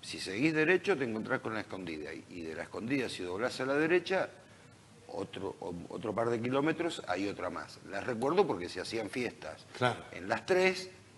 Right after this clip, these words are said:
Speaker 1: y todos los alumnos y toda la gente que trabajaba en el campo, eh, nos veíamos en todos los tipos de fiestas.
Speaker 2: Era la,
Speaker 1: Actos de
Speaker 2: era la
Speaker 1: fin de
Speaker 2: fiesta de
Speaker 1: año.
Speaker 2: todo, de todo el,
Speaker 1: De todos los,
Speaker 2: el sector,
Speaker 1: asistían,
Speaker 2: claro.
Speaker 1: asistían de todos lados,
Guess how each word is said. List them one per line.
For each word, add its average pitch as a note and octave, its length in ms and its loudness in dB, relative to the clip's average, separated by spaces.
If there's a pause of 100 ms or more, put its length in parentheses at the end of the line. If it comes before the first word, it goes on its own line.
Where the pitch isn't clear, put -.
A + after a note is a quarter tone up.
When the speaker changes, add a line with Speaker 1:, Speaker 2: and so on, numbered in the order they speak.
(220)
Speaker 1:
y F2+ 80 -6 (160)
todos G2+ 260 -2
los G#2 160 -4
alumnos A2 760 0
y F2+ 80 -4
toda F#2+ 320 -4
la F2 100 -6
gente F#2 300 -6
que E2+ 100 -6
trabajaba E2+ 480 -4
en F2+ 100 -8
el F#2+ 140 -10
campo, G#2+ 1000 0 (460)
eh, E2 460 -12
nos F#2 180 -6
veíamos G2 400 -4
en F2 80 -8
todos G2 180 -2
los E2+ 80 -8
tipos E2 260 -8
de F2+ 60 -6
fiestas. F3+ 380 4
Speaker 2:
Era C3 180 6
la, A2+ 120 6
Speaker 1:
Actos F#2 200 -4
de A2 80 4
Speaker 2:
era B2+ 120 6
la B2 100 6
Speaker 1:
fin G#2+ 80 0
de - 60 6
Speaker 2:
fiesta C#3+ 180 6
de B2+ 60 4
Speaker 1:
año. G2+ 80 2
Speaker 2:
todo, B2 300 4
de A2 160 2
todo A#2+ 340 4
el, G#2+ 40 4
Speaker 1:
De F3+ 120 4
todos F#3+ 200 4
los, D3 140 2
Speaker 2:
el B2+ 80 2
sector, A#2 320 4
Speaker 1:
asistían, C#3 200 -2
Speaker 2:
claro. G#2+ 160 -2
Speaker 1:
asistían A#2 360 -2
de G2 80 -6
todos E2 320 -6
lados, - 220 -14